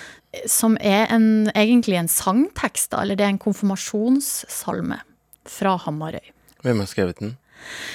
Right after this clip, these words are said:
Speaker 1: Den er skrevet av en som heter Tore Hestbråten, som var min norsklærer på, eh, videregående. "Tør du å være menneske,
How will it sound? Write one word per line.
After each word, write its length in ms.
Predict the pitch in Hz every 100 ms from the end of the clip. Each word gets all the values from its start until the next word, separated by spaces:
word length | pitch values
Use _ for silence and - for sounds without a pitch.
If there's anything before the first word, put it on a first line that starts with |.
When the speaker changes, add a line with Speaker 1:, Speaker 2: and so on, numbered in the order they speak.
| - - - -
Speaker 1:
Den 200 | 190 233
er 60 | 269
skrevet 680 | - 220 226 277 294 - -
av 280 | 208 214 208
en 320 | 214 196 202 202
som 160 | 190
heter 240 | 180 180 196
Tore 280 | - 208 208
Hestbråten, 640 | 190 - 320 349 - 208 - _ -
som 320 | - 226 208
var 240 | 208 202
min 320 | 190 202 190 180 180
norsklærer 800 | 180 220 - - 254 247 185 180
på, 160 | - 180 175 175
eh, 180 | 175 180 185
videregående. 600 | 220 254 254 233 156 180 - _ _ _ _ _ _ _ _ - - - - _ _ _ _ -
"Tør 280 | 269 302 277
du 160 | 208
å 200 | 202 208 208
være 320 | 233 254 214
menneske, 800 | 214 240 302 302 - - 175